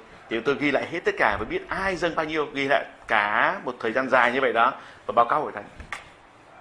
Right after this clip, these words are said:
Tôi hiểu rõ được cái luật thế của phần mười. Vì tôi biết rõ Đức Chúa Trời nhìn thấy tất cả mọi sự trong tấm lòng mình, từ trong tư tưởng mình, và Ngài ban phước cho mọi cái điều của mình. Ví dụ khi chúng ta ở tại nhà chuẩn bị tiền để dâng hiến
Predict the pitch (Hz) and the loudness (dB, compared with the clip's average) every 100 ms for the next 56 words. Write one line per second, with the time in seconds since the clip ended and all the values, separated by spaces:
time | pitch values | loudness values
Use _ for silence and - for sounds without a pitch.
0 | - - - - 135 165 123 143 139 202 | -20 -20 -18 -8 -2 0 4 6 8 6
1 | - 190 147 160 185 147 110 107 101 90 | 4 4 2 2 -4 -4 -4 -2 -2 -4
2 | - - - 120 131 165 190 190 185 190 | -12 -20 -10 -6 -2 2 2 2 0 -4
3 | 175 135 113 110 135 135 - 110 92 104 | -2 -2 -2 -8 -8 -8 -4 -4 -2 -4
4 | 98 - 117 110 127 143 101 95 90 - | -4 -8 -10 -8 -8 -8 -8 -10 -16 -16
5 | - 107 - 123 113 95 104 95 - - | -14 -12 -10 -6 -6 -6 -8 -10 -10 -14
6 | - - 107 117 139 165 - 208 170 131 | -18 -8 -2 4 4 4 4 4 4 0
7 | 117 - 127 151 - - - - 120 101 | 0 -4 4 6 6 -2 -12 -8 -6 -6
8 | 101 95 - - - - - - - - | -10 -14 -16 -20 -20 -20 -20 -20 -20 -20
9 | - - - 208 202 - - - - 202 | -20 -14 -4 4 4 4 -2 -14 -8 -6
10 | 190 180 180 135 170 120 110 - - 127 | -2 4 6 6 4 2 2 2 2 4
11 | 135 131 110 - - - - - - - | 4 4 4 -2 -18 -20 -20 -20 -20 -20
12 | - 127 123 135 143 135 117 110 143 143 | -6 -2 -2 -2 4 4 4 0 0 2
13 | 156 | 2